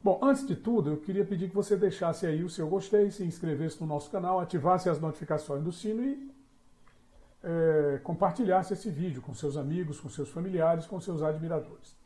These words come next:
Mas o, o, o que é o Centrão? O Centrão é uma conjunção de partidos que, desde o período da, da redemocratização em mil novecentos e oitenta e cinco, vem dando as cartas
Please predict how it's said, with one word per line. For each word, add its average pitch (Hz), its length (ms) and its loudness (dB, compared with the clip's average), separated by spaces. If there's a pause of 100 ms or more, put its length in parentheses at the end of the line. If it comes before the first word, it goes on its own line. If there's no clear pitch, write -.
(220)
Mas 220 100 -2
o, 277 60 2
o, 226 440 -4 (260)
o 185 60 -4
que 233 220 6
é 220 100 8
o 220 120 8
Centrão? 131 560 -4
O 151 40 -4
Centrão 180 600 2 (340)
é 170 80 0
uma 196 180 2
conjunção 214 720 2
de 143 80 -2
partidos 185 600 -4
que, 180 100 -6
desde 208 480 2
o 170 40 0
período 151 400 -2
da, 139 280 -2
da 139 160 -2
redemocratização 156 960 -2
em 147 40 -2
mil 170 140 -2
novecentos 156 340 -4
e 143 40 0
oitenta 170 240 -2
e - 60 -12
cinco, 214 300 -6
vem 226 200 0
dando 196 260 2
as 208 140 -2
cartas 180 520 -2